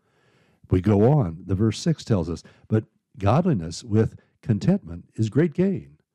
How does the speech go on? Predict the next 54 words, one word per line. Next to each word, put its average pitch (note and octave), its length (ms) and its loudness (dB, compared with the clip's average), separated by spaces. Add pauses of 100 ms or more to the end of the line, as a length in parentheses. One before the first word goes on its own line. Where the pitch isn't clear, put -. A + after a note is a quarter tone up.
(460)
For E3 260 0
we C#3 140 4
brought B2 320 0
nothing F3 360 2
into D3 140 0
the B2 100 2
world, G2 300 2
and B2+ 140 2
we B2+ 120 4
can B2+ 160 0
take C#3+ 260 -2
nothing D3+ 300 0
out D#3 180 0
of D#2+ 140 -8
it. C#2 100 -18 (800)
But - 100 2
if E3+ 100 4
we C#3+ 120 4
have F2 160 0
food C3 360 4
and A#2+ 140 -4
clothing, E2+ 500 -4 (600)
we B2 100 4
will B2 140 4
be B2 120 2
content D#3+ 480 -2
with F#2 200 -4
that. E3+ 360 -4 (580)
Those C#3+ 460 0 (200)
who A2+ 80 0
want A2+ 200 2
to A2+ 60 -2
get F2+ 240 -6
rich C#3 300 2
fall C#3 360 0
into A#2+ 180 2
temptation B2+ 640 -2
and A2 160 -4
a A2+ 60 -4
trap, E3 460 -2 (260)
and C#3 160 2
into B2+ 160 2
many C3 300 2
foolish C#3+ 420 -2
and G2 120 -6
harmful C3 340 0
desires G2+ 540 0
that G2 180 -4
plunge C#3 360 0
people D#3 320 0
into G#2+ 200 2
ruin A#2+ 400 2
and A2 120 0
destruction. G2 640 -4